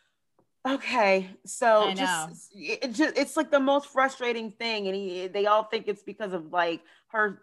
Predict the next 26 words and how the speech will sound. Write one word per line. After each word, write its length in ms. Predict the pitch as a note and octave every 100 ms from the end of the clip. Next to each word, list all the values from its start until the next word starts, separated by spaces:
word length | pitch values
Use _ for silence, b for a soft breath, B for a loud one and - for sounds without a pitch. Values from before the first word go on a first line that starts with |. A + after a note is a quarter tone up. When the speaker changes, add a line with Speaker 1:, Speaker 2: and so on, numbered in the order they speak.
| -
Speaker 1:
thought 240 | G#3+ G#3+
process 380 | - G3+ G3+ F#3+
on 140 | F3+
covid. 320 | F3 G#3 G#3+ F3+
I'm 80 |
like, 140 | F#3+ G3+
"Nope, 320 | B3 B3+ B3+
that's 280 | A3+ A3+ -
not 240 | G#3+ F3+ F3
it. 240 | F3+ F3
She 240 | - G#3 F3+
le-, 220 | F3 G3
yelled 400 | F3 G3 G#3+ A3
at 80 | F3+
y'all 240 | F#3 F#3
that 120 | F3
she 180 | E3+ G#3
was 120 | F3+
Black, 440 | D3+ F3+ F#3+ F3+ -
so 80 | F3+
she's 200 | - F3+
basically 360 | F3+ F3 -
allowed 360 | F3+ F3 F3+ F#3
to 40 |
be 140 | E3 F3
racist 460 | F3+ F#3+ F#3 D3+